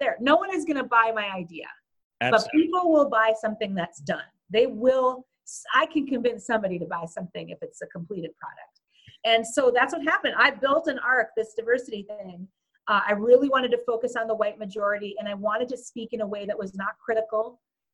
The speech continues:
Speaker 1: that was encouraging, and just say, "Hey, like, this is a crazy time, and I am here to help you if you want it. I will help you
Speaker 2: Mm-hmm.
Speaker 1: demystify what is going on in the news and how to respond." And I've got people individually buying it, and then this company coming and saying,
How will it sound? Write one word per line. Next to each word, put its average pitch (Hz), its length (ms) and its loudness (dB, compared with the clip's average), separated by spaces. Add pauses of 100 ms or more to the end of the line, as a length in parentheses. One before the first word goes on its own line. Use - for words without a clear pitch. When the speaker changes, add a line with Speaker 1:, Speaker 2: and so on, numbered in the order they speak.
Speaker 1:
that 220 160 0
was 220 140 2
encouraging, 226 680 -2
and 220 80 -4
just 233 160 -6
say, 220 180 -4
"Hey, 294 180 -2
like, 214 300 0
this 269 180 -2
is - 120 0
a 466 160 -4
crazy 269 340 -8
time, 190 400 -12 (360)
and 202 140 -6
I 240 180 2
am 294 140 2
here 247 220 -2
to 220 60 0
help 202 280 -6
you 190 220 -4
if 196 160 -12
you 208 160 -6
want 180 220 -4
it. - 100 -12 (160)
I 202 140 4
will 226 180 6
help 220 300 0
you - 260 -14 (340)
Speaker 2:
Mm-hmm. 226 120 -2
Speaker 1:
demystify 247 560 0
what 214 120 6
is 214 100 0
going 220 300 0
on 214 100 4
in 202 60 -2
the 196 80 -4
news 208 420 -2
and 190 100 -10
how 233 200 2
to 220 80 -2
respond." 214 560 -4 (360)
And 247 180 -2 (100)
I've 269 220 0
got - 260 2
people 269 360 -2
individually 226 580 -4
buying 269 420 -6 (100)
it, 294 180 -4
and 262 100 -4
then 277 100 -2
this 254 180 -6
company 311 460 -10
coming 240 220 -14
and 214 100 -12
saying, 214 320 -4